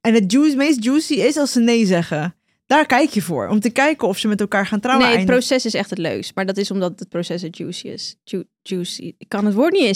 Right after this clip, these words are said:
Speaker 1: Maar dat
Speaker 2: zeggen.
Speaker 1: is toch ook gewoon een soort van sen-, sensatie,
Speaker 2: Is het
Speaker 1: juice?
Speaker 2: ook.
Speaker 1: Oké.
Speaker 2: Ja.
Speaker 1: Nou, dan
Speaker 2: Ja, maar dat heb ik ook toegegeven, dat
Speaker 1: Oké.
Speaker 2: dat mijn ruis is. Ja.
Speaker 1: Oké.
Speaker 2: Ja. Nee, zit ik even te
Speaker 1: Ingewikkeld. Ik
Speaker 2: denken.
Speaker 1: vind het oprecht een ingewikkeld, eh, om uit te leggen. Want ik,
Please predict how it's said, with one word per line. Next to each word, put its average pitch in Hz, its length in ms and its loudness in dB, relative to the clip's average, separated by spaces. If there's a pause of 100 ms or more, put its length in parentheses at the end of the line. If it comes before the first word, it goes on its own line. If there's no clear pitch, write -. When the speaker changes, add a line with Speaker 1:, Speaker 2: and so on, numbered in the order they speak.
Speaker 1:
Maar - 100 2
dat 339 100 0
Speaker 2:
zeggen. 359 160 -2
Speaker 1:
is - 40 -4
toch 359 100 0
ook - 80 -12
gewoon 349 180 -2
een 254 100 2
soort 220 280 -4
van 190 440 -4 (180)
sen-, 196 360 -6
sensatie, 185 800 -4
Speaker 2:
Is - 60 2
het 170 160 2
Speaker 1:
juice? 233 360 2
Speaker 2:
ook. - 60 -12
Speaker 1:
Oké. 320 280 -10 (180)
Speaker 2:
Ja. 403 240 -4
Speaker 1:
Nou, 269 160 -2
dan 190 320 -6 (160)
Speaker 2:
Ja, 427 120 0
maar 403 120 2
dat 359 120 0
heb 392 120 0
ik 359 80 -2
ook 339 140 -2
toegegeven, 247 540 -2
dat - 120 -2
Speaker 1:
Oké. 247 60 0
Speaker 2:
dat 247 60 -4
mijn 233 160 0
ruis 233 280 -2
is. - 420 -10
Ja. 233 340 -8 (340)
Speaker 1:
Oké. 233 300 -18 (360)
Speaker 2:
Ja. 277 160 -8 (880)
Nee, 208 220 -2
zit 196 100 -6
ik - 20 -20
even - 60 -16
te - 80 -2
Speaker 1:
Ingewikkeld. 277 260 2
Ik 240 120 0
Speaker 2:
denken. 269 140 0
Speaker 1:
vind 294 120 0
het 277 80 -2
oprecht 254 240 -2
een - 140 -4
ingewikkeld, 208 500 -6
eh, 190 280 -6 (420)
om 202 140 -6
uit 196 160 -4
te 180 100 -6
leggen. - 440 -14 (200)
Want 196 160 -2
ik, 208 100 -4